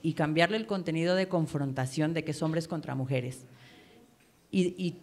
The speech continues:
y tuviera un contenido de colaboración,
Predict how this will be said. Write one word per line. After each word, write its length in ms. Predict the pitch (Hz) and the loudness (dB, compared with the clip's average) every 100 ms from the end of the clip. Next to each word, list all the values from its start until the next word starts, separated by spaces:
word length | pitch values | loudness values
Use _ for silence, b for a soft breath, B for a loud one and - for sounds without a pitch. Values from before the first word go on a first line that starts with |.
| - | -4
y 140 | 180 | 0
tuviera 380 | 165 165 170 190 | 2 6 8 8
un 160 | 202 196 | 6 4
contenido 520 | 208 196 160 165 165 | 4 8 8 10 10
de 120 | 180 | 10
colaboración, 800 | 180 156 135 131 131 - 143 123 | 8 6 8 6 4 2 2 2